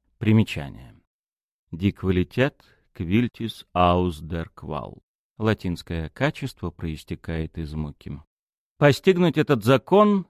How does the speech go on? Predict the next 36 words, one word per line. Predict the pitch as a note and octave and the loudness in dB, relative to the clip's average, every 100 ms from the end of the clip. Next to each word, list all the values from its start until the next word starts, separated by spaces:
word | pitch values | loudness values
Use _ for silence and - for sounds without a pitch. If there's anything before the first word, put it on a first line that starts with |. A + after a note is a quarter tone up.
| - | -8
значит | F#2 B2 F#3 D#3+ - | 0 2 2 0 -2
получить | B2 A#2+ - - E3+ - | 2 2 2 -4 -4 2
некое | C3 C3+ C3 B2 | 2 2 0 2
благодатное | G#2 G#2 G2+ F2+ A#2 C3+ A#2 A2 G#2+ | 2 2 2 4 2 2 0 2 2
облегчение | F#2 G2 - - B2 A#2+ G2+ F#2 | 2 -2 -2 0 4 4 4 2
в | - | 0
той | G2+ | -2
духовной | F2+ F#2+ - G#2+ F#2+ F2 | 0 -2 0 0 2 0
беспомощности, | F2+ - C#3+ D3+ D3 - B2+ - - A#2+ - _ _ | -2 -6 -6 -6 -6 -4 -4 -6 -4 -4 -4 _ _
которая | - G#2 G#2 G2+ | -8 -2 2 2
грозит | F2+ G2+ F2 F#2 | 2 0 0 -4
всем | - F#2+ F#2 | -2 0 2
людям | F#2 F2 F2+ | 2 0 2
на | F#2 | 2
земле, | E2+ F2 F2 F2 E2+ - _ _ _ | 2 2 2 0 -2 -8 _ _ _
ибо | D3+ D3 | 0 2
это | D3+ C#3+ | 2 0
постижение | - A#2+ C#3+ A#2 E3 D#3+ C#3+ B2+ | -4 -2 0 4 4 4 2 2
как | C3+ B2+ | 0 0
бы | A2+ B2+ | 2 2
извлекает | G#2+ G2 G#2+ A2 - C#3 C3+ B2 - | 2 2 0 0 0 2 2 0 2
нас | A2+ A2+ F#2+ | 2 4 2
из | G2+ F#2 | 0 2
мутного | G#2 B2+ - G#2+ G2 G2 | 0 0 0 0 2 0
потока | G2 F2+ - F2+ F2 F2+ | -2 -6 -6 -6 -4 -4
жизни | E2+ C3 D3+ B2+ C#3 C#3+ - _ _ | -2 -4 -4 -2 -2 -2 -6 _ _
и, | G2 | -4
подняв | - F2+ F#2 B2 A#2+ | 0 0 2 0 0
нас | - G2 F2+ - | -2 -2 -2 -6
хотя | E2 - D#2+ | -10 -6 -6
бы | E2 | -2
на | E2+ E2 | 0 2
миг | F2+ G#2 - | 2 0 -2
над | D#2+ D2 | -10 -10
страдающим | - D#2+ D#2 D#2 D2+ - D#2+ | -12 -10 -6 -6 -6 -6 -2
миром, | G2 C3+ C#3 C3+ | 2 2 0 -2